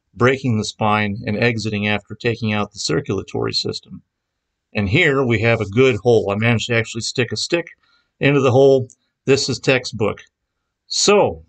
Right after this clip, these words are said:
what happened to the twofer? Well, this is the last frame before the shot,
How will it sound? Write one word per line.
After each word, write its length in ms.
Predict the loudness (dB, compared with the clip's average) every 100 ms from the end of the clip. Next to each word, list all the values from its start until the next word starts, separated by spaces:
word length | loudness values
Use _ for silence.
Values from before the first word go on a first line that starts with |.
| _ _ _ _ _
what 120 | 0
happened 340 | 2 2 0 -4
to 40 |
the 140 | -4 -2
twofer? 360 | -2 -2 -6 0
Well, 120 | 2
this 180 | 2 0
is 100 | 2
the 100 | 4
last 380 | 4 0 -6
frame 300 | -2 0 2
before 320 | 0 -2 -4 -2
the 100 | -4
shot, 420 | -2 2 0